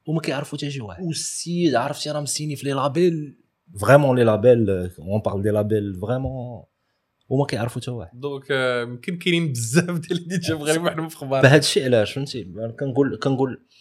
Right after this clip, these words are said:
Speaker 1: آه، ستريمينغ الا با في بور لا ميوزيك الكترونيك.
Speaker 2: مم.
Speaker 1: هاد الشيء اللي كنقول انايا، باسكو باش تحضر الكونسير ديال رابور بوتيتر غتسنى بزاف، ما باش تحضر الكونسير ديال دي جي الا ما كانش هاد الويكاند، الويكاند الجاي بوتيتر الا ما كانش اليوم غدا.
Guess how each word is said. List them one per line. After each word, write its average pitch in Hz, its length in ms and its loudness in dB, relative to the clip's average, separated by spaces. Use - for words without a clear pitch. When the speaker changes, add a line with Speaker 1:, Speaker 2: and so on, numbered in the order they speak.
Speaker 1:
آه، 101 440 0
ستريمينغ 156 640 -2
الا 131 380 -6
با 143 100 -6
في 143 260 -12
بور 123 320 -8
لا 117 60 -2
ميوزيك 110 280 -4
الكترونيك. 80 480 -12
Speaker 2:
مم. 107 60 -14
Speaker 1:
هاد 101 100 0
الشيء - 220 -2
اللي 117 40 -2
كنقول 95 380 0
انايا، 80 560 -6
باسكو 117 300 0
باش - 140 -2
تحضر - 340 2
الكونسير 131 460 -2
ديال 117 300 0
رابور 175 480 -4
بوتيتر 139 280 -2
غتسنى 127 520 -2
بزاف، 87 560 -6
ما 117 60 4
باش 117 220 4
تحضر 117 300 4
الكونسير 127 440 -2
ديال 113 240 -4
دي 135 140 -2
جي 180 280 -4
الا 165 180 2
ما 160 80 4
كانش 156 240 -2
هاد 127 80 -4
الويكاند، 143 360 -6
الويكاند 127 340 0
الجاي 90 240 -2
بوتيتر 143 400 2
الا 156 80 8
ما 147 80 6
كانش 139 260 0
اليوم 139 240 4
غدا. 87 320 -4